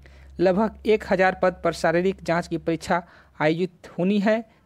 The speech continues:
जबकि राजस्व कर्मचारी के लिए चार हज़ार पदों पर टाइपिंग टेस्ट नहीं हुआ। अब सवाल रहा कि फाइनल रिजल्ट के समय ही जारी किया जाएगा मेधा सूची।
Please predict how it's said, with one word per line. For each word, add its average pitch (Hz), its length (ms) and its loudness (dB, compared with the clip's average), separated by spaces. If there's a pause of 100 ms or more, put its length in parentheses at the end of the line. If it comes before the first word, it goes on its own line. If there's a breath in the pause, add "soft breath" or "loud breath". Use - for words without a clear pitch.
जबकि 175 400 -2 (280 soft breath)
राजस्व 185 320 2 (140)
कर्मचारी 175 520 0
के - 220 -12
लिए 170 140 2
चार 185 280 0
हज़ार 175 220 2
पदों 165 260 -2
पर 160 160 -2 (380 soft breath)
टाइपिंग 165 340 -2
टेस्ट 175 420 -4
नहीं 151 300 -4
हुआ। 139 260 -6 (1600 soft breath)
अब 196 260 -2 (220)
सवाल 214 260 6
रहा 214 340 2 (280)
कि 214 180 -4 (240)
फाइनल 220 380 2
रिजल्ट 208 380 2 (120)
के 214 80 2
समय 214 280 0
ही 202 120 -2
जारी 196 260 4
किया 196 240 2
जाएगा 180 300 2 (140)
मेधा 165 240 -2
सूची। 147 360 -10